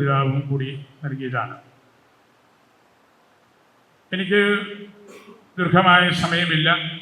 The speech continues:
എന്നോട് ആവശ്യപ്പെട്ട സമയത്തിനുള്ളിൽ ഒന്ന് രണ്ട് ചിന്തകൾ മാത്രം ഞാൻ പങ്കുവയ്ക്കുകയാണ്.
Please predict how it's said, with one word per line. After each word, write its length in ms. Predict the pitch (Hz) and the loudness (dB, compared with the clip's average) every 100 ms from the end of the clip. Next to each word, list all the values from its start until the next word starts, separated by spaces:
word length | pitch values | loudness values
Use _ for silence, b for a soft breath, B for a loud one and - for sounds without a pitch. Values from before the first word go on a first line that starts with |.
| - - - - _ _ _ _ _ _ - | -18 -20 -20 -20 _ _ _ _ _ _ -14
എന്നോട് 200 | 165 170 170 | -4 2 4
ആവശ്യപ്പെട്ട 480 | 175 170 196 175 190 185 | 4 2 2 2 2 0
സമയത്തിനുള്ളിൽ 500 | 175 170 170 165 160 160 | 2 0 0 -2 -2 -2
ഒന്ന് 120 | 165 170 | -2 -4
രണ്ട് 200 | 160 160 160 - - - | -2 -2 -2 -8 -14 -8
ചിന്തകൾ 300 | 160 156 156 151 | -4 0 0 2
മാത്രം 280 | 147 151 151 147 | 0 0 -2 0
ഞാൻ 120 | 143 147 147 - - | -2 -4 -10 -16 -8
പങ്കുവയ്ക്കുകയാണ്. 680 | 151 143 135 139 131 110 | -4 -2 -2 -2 -2 -2